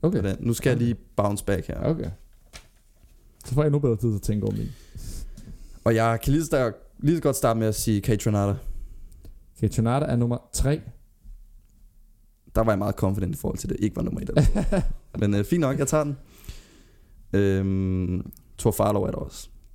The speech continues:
Speaker 1: Thor er nummer to.
Speaker 2: Åh, hvem er over Thor?
Speaker 1: Ja, det er
Speaker 2: Hvem
Speaker 1: det.
Speaker 2: er over
Speaker 1: Ja,
Speaker 2: Thor?
Speaker 1: ja,
Speaker 2: Hvem
Speaker 1: ja.
Speaker 2: har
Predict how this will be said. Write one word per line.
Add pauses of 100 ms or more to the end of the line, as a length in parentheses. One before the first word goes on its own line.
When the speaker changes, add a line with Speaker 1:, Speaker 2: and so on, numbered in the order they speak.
(100)
Speaker 1:
Thor
er
nummer
to. (960)
Speaker 2:
Åh, (160)
hvem
er
over
Thor?
Speaker 1:
Ja,
det
er (160)
Speaker 2:
Hvem
Speaker 1:
det.
Speaker 2:
er
over
Speaker 1:
Ja,
Speaker 2:
Thor?
Speaker 1:
ja,
Speaker 2:
Hvem
Speaker 1:
ja.
Speaker 2:
har